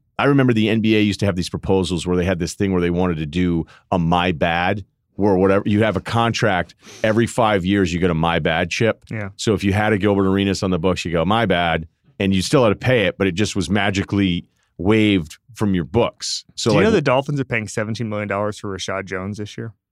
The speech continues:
Speaker 2: He'd be a my bad.
Speaker 1: I thought he was good for a while there.
Speaker 2: He was good, but he's not worth seventeen million dollars.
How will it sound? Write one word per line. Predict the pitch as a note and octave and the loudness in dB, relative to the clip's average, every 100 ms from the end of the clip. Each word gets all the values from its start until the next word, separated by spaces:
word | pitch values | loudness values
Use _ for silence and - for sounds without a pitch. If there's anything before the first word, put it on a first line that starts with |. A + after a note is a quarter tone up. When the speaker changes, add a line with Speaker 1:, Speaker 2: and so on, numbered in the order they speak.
| _ _ _ _ _ _ | _ _ _ _ _ _
Speaker 2:
He'd | - C3 | -4 0
be | C3 | 0
a | |
my | A2 G2 | 0 -4
bad. | F2+ F#2 F2 - _ _ _ _ _ _ _ _ - | -4 -6 -6 -12 _ _ _ _ _ _ _ _ -8
Speaker 1:
I | B2 | 0
thought | G#3 | 2
he | A#3 | 2
was | D3+ | 2
good | E2+ A2+ D#3+ C#3+ | 0 2 2 2
for | - | -2
a | E2+ | -2
while | C#2+ C2 B1 | -2 -4 -6
there. | - | -4
Speaker 2:
He | C#3+ | -2
was | F3 F#3+ F#3+ | 0 0 -2
good, | C3+ G2 F2+ | -4 -6 -6
but | G#2 | -6
he's | G#2+ A#2 | -4 -4
not | C3 - _ _ _ _ - | -4 -6 _ _ _ _ -8
worth | A#2+ - | -8 -4
seventeen | B2 A#2 A#2+ A2 | -4 -4 -6 -6
million | G#2+ G#2 | -6 -6
dollars. | G2+ G2+ F#2 F2 - | -8 -8 -10 -14 -20